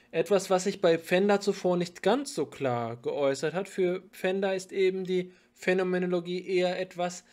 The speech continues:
was der Psychologie hilft. Für Husserl ist es eher so, dass die Psychologie der Phänomenologie dienen muss und die Phänomenologie im Aufbau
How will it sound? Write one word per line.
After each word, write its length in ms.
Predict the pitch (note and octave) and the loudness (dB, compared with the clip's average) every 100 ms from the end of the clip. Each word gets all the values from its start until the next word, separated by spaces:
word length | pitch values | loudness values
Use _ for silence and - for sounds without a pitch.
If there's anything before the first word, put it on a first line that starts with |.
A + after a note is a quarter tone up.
| _ _ _ | _ _ _
was 440 | C3+ C#3 D#3 - - | -4 -2 -2 -4 -4
der 180 | D3+ C#3 | -2 -2
Psychologie 760 | - E3+ D#3 D3 C3+ C3 B2+ | -4 -4 -2 -2 -4 -4 -8
hilft. 600 | A#2+ D3 G3+ B3+ - - _ - _ _ _ | 0 2 2 -2 -10 -20 _ -20 _ _ _
Für 540 | - D#3 C#3+ B2+ A#2+ - - | -10 -2 2 2 -2 -4 0
Husserl 320 | A3+ B3 A#3 | 2 4 4
ist 120 | G#3+ | 2
es 140 | G#3 | -2
eher 280 | G3+ F#3 F3 | -2 -2 -2
so, 320 | D3+ D#3+ E3+ - - - | -2 -4 -4 -8 -20 -12
dass 320 | C3+ C3+ C3+ | -4 -2 -4
die 140 | - C3 | -8 -10
Psychologie 880 | - F3+ F3+ E3+ D#3 D#3 E3 E3 - _ _ - | -6 -2 0 0 -2 -4 -4 -6 -8 _ _ -6
der 460 | B2 B2+ A#2+ A#2+ - _ _ _ | 0 2 0 -4 -12 _ _ _
Phänomenologie 960 | - - D#3+ D#3+ D3+ D3 C#3 C#3 C#3+ | -4 2 4 4 0 2 2 2 -4
dienen 480 | C3 C#3 A#3 G#3 C#3+ | -6 0 2 2 0
muss 360 | C#3+ G#3+ - - _ - - | -2 -2 -4 -16 _ -18 -12
und 220 | F3 F3+ | -8 -4
die 320 | F3+ F3+ F3+ _ _ | -2 -2 -4 _ _
Phänomenologie 1000 | - F#3 G3+ G3 F#3+ F#3+ F#3 F#3+ - _ _ - | 0 2 4 2 2 2 0 -2 -8 _ _ -8
im 180 | E3 F3 - | -8 -6 2
Aufbau 920 | D#3+ G#3 G3+ - - E3 F3 E3+ | 4 4 2 -2 4 6 6 2